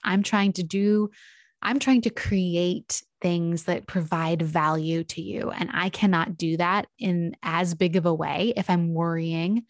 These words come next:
about learning a bunch of new skills and ways to do that. All right, number five, I need,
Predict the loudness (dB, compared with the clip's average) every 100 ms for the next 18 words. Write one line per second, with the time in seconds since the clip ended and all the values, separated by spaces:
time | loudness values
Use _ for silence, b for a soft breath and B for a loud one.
0 | b b -6 -2 0 0 -2 -2 0 -2
1 | -2 -4 -4 -6 -4 -4 -4 -2 0 2
2 | 0 -4 -4 0 2 2 0 -2 -4 -8
3 | _ _ -8 -6 -6 -8 -10 -12 _ _
4 | _ _ B B B B B B B 0
5 | 0 2 4 4 4 2 2 4 2 -2
6 | -10 -20 -20 _ _ _ _ _ _ _
7 | _ _ _ _ 0 4 6 4 2 -2
8 | -2 -4